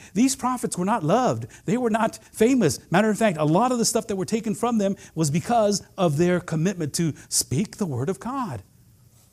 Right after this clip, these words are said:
The apostles the same way. They were hunted down. If you, if you want to do a study on the apostles,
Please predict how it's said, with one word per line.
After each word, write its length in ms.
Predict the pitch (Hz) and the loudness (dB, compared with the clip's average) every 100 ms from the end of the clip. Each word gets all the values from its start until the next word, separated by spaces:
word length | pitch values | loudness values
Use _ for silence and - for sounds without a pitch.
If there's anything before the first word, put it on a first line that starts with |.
| _ _ | _ _
The 100 | 175 | 0
apostles 580 | 190 220 262 - 196 151 | 2 4 4 4 2 0
the 80 | 143 | 0
same 300 | - 185 196 | 0 0 0
way. 340 | 262 269 139 - - | -4 -4 -6 -8 -4
They 100 | 208 | 0
were 120 | 220 | 0
hunted 340 | 143 135 233 | 0 -2 -2
down. 440 | 196 254 247 147 101 - - | -4 -2 -2 -2 -4 -10 -6
If 140 | 139 | -2
you, 180 | 160 143 - | 0 -2 -2
if 160 | 127 | -4
you 120 | 131 | 0
want 160 | 143 190 | 0 2
to 60 | 165 | 2
do 160 | 175 | 2
a 60 | 131 | 2
study 360 | - 208 220 | 0 -2 -2
on 120 | 165 143 | -4 -4
the 80 | |
apostles, 520 | 127 196 233 226 180 | -4 -4 -4 -4 -4